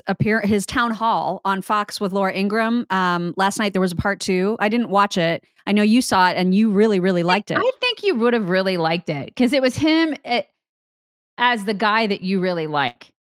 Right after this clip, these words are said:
Speaker 2: He, 'cause he was so calm and so centered and so America first, and I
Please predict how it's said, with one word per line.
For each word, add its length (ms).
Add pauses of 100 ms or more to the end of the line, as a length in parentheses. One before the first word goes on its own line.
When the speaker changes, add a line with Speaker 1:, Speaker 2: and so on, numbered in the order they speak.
(140)
Speaker 2:
He, 160
'cause 220
he 120
was 200
so 240
calm 640
and 160
so 140
centered 680
and 100
so 380
America 420
first, 580
and 160
I 160